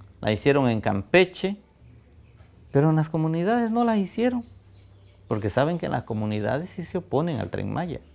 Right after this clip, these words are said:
No sé, una ciudad como Escárcega, pues ellos dicen, "Va a venir más gente, más turismo, es puro negocio, yo sí voy a vender". Ellos dicen, "Yo sí quiero el Tren Maya". Campeche, igual.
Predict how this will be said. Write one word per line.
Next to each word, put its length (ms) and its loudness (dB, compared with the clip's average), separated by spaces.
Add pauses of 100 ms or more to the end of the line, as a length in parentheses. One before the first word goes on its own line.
(960)
No 140 -4
sé, 320 2
una 280 6
ciudad 380 4
como 180 2
Escárcega, 680 0 (420)
pues 200 -2
ellos 240 6
dicen, 540 0
"Va 80 10
a 40 8
venir 360 4
más 200 0
gente, 320 -2
más 180 0
turismo, 560 0
es 120 -2
puro 220 0
negocio, 440 0
yo 140 -2
sí 100 -6
voy 140 2
a 40 4
vender". 440 0 (480)
Ellos 220 4
dicen, 280 -2
"Yo 100 0
sí 100 -6
quiero 180 4
el 60 -6
Tren 200 -2
Maya". 260 -4 (1120)
Campeche, 640 -4 (200)
igual. 400 -4